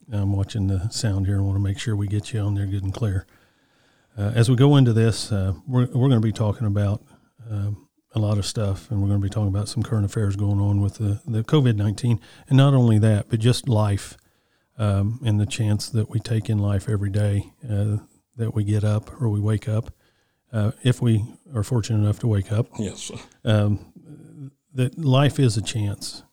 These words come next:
Speaker 1: and, and it always will be. So to say that we don't wanna take the chance of going out or getting out just because of a, a virus, uh, isn't really that impactful to me as a Christian believer, because I know,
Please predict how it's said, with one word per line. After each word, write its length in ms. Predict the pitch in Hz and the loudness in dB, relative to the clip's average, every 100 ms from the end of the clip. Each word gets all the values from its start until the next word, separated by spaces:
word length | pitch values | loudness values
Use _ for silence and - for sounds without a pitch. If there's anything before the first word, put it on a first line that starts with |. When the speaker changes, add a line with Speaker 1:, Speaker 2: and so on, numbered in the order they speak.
| 123 | -8
Speaker 1:
and, 220 | 104 101 - | -4 -4 0
and 220 | 107 107 | 0 2
it 180 | 107 120 | 0 2
always 280 | 117 113 113 | 2 2 2
will 180 | 117 | 0
be. 240 | 107 101 92 | 0 -2 -4
So 300 | - 107 - _ _ _ _ _ - | -4 -4 -4 _ _ _ _ _ -6
to 80 | 107 | -2
say 260 | 131 139 | 2 2
that 240 | 123 110 - | 2 0 -4
we 240 | 120 107 110 | -12 -4 2
don't 160 | 117 | 4
wanna 160 | 113 104 | 4 2
take 240 | - 107 | 0 -4
the 80 | 107 | -4
chance 400 | - - 110 104 | -6 -2 0 0
of 140 | 107 104 | -4 -2
going 360 | 110 107 104 | 0 2 2
out 260 | 104 104 101 | 2 2 -2
or 60 | 92 | -4
getting 440 | 95 120 110 101 | 0 2 2 2
out 280 | 98 - - | 0 -4 -2
just 280 | 110 - 117 | -2 -2 -6
because 460 | - 117 110 101 | -8 -4 -2 0
of 420 | 101 95 95 - _ _ | -2 -2 -6 -10 _ _
a, 280 | 104 101 107 | -12 -4 -4
a 20 | |
virus, 600 | 98 113 113 90 92 - - _ _ _ _ _ _ _ _ | 0 2 2 0 -4 -6 -20 _ _ _ _ _ _ _ _
uh, 160 | 104 98 120 | -10 -4 0
isn't 260 | 123 131 | 2 2
really 500 | 110 113 104 98 95 - _ _ 147 - _ - - _ _ | 2 2 2 0 -2 -10 _ _ -20 -20 _ -20 -20 _ _
that 340 | 156 120 117 113 | -20 -2 2 4
impactful 720 | 101 - 120 - 113 104 - | 2 0 -2 -2 -6 -6 -6
to 120 | - | 0
me 380 | 113 113 107 98 - | 2 4 2 -2 -6
as 160 | 104 | -4
a 60 | 95 | -4
Christian 500 | - 110 - 107 101 | -4 -4 -4 -4 0
believer, 440 | 107 120 101 104 | 2 2 2 -2
because 420 | 107 101 107 101 | -2 -4 -2 -2
I 120 | 104 104 | 0 0
know, 360 | 107 104 - | 2 0 -2